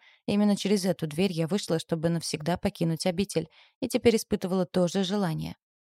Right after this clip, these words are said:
Тихого пристанища мне здесь наверняка не найти. Ансельм и его люди задались целью выгнать меня из монастыря. И хотя в ноябре смеркается рано, лучше мне уехать, не дожидаясь Эдгара. В моём положении я слишком уязвима, чтобы долго сносить оскорбления и издевательства.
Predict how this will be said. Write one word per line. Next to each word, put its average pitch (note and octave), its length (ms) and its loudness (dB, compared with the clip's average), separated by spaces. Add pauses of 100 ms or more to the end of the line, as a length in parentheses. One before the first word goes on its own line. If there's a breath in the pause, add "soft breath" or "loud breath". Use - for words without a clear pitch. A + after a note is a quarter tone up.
(160)
Тихого G3+ 380 -2
пристанища G#3 600 -2
мне E3+ 160 2
здесь D#3+ 240 -6
наверняка E3+ 480 0
не F3 120 0
найти. F3+ 400 -2 (340 soft breath)
Ансельм F#3+ 640 2
и F#3+ 80 0
его F3+ 220 2
люди F3 280 0
задались E3 460 -2
целью F#3+ 400 2
выгнать F3+ 400 0
меня E3 240 2
из D#3+ 80 -2
монастыря. F3 500 0 (380 soft breath)
И F#3 60 -4
хотя A#3+ 320 2
в A3+ 60 -2
ноябре G#3 360 4
смеркается F3 640 0
рано, G3 320 0 (140)
лучше D4+ 320 -2
мне F3+ 220 2
уехать, E3+ 500 -4
не F3 140 2
дожидаясь E3+ 540 0
Эдгара. E3+ 420 -2 (320 soft breath)
В E3 100 -4
моём F3+ 280 4
положении F3+ 520 2
я E3 80 -4
слишком F3 460 -2
уязвима, G3 400 0
чтобы D#3+ 300 -2
долго F#3 280 2
сносить E3 440 -4
оскорбления E3+ 640 0
и D#3+ 40 -4
издевательства. E3 720 -2